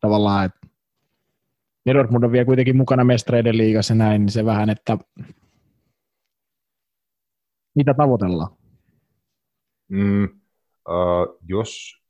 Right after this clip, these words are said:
Speaker 2: en ihan väärin muista, niin mun mielestä tuolla Mönchengladbachin päävalmentajalla Marco Rosenilla on joku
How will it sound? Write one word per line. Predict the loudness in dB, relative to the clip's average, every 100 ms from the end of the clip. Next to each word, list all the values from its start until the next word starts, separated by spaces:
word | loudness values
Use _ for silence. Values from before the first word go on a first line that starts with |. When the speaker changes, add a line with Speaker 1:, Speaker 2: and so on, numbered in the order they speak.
| -8
Speaker 2:
en | -6 -4
ihan | -6 -6 -6
väärin | -8 -6 -8 -10
muista, | -12 -12 -16 -20 _
niin | -10 -8
mun | -8 -10
mielestä | -12 -14 -12
tuolla | -10 -8 -8 -10 _ _
Mönchengladbachin | -8 -6 -6 -10 -14 -10 -10 -10 -12 -14
päävalmentajalla | -10 -8 -6 -8 -10 -12 -10 -10 -8
Marco | -6 -8 -10
Rosenilla | -10 -8 -8 -10 -14 -12 -10 -12 -16 -16
on | -14 -12
joku | -10 -10 -10 -14 -14